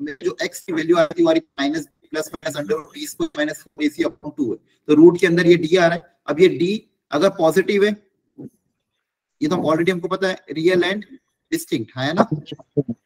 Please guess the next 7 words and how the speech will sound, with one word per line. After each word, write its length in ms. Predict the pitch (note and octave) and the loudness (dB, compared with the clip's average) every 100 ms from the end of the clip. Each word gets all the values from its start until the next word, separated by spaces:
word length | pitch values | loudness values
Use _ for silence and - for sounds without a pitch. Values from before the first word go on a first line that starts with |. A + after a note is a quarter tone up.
| _ _ _ _ _ _ _ | _ _ _ _ _ _ _
ठीक 140 | C3+ | -6
है, 100 | G3 | -6
डी 480 | A3+ - _ - F3+ | -6 -12 _ -6 0
अगर 380 | G3 G3 G#3 D#3 | 2 2 0 -2
ज़ीरो 280 | C3+ F#3+ G3 | -2 2 2
है 100 | G3 | 2
तो? 400 | G3+ A3 - | -2 -6 -8